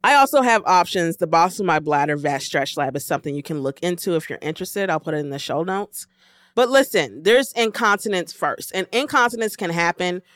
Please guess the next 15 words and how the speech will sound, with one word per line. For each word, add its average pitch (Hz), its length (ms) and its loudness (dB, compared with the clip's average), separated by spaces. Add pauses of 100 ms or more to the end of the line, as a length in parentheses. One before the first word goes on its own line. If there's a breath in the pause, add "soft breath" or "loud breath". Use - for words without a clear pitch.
(160 soft breath)
when 175 180 0
you 190 80 2
sneeze, 175 500 -2
cough, 165 460 2
laugh, 165 400 2
jump, 151 360 -2
run, 156 480 0
squat, 156 480 0 (160)
et 160 120 -6
cetera. - 520 -6 (300 soft breath)
Even 233 300 2
when 196 160 0
you 180 80 2
throw 156 340 0
up, - 160 -10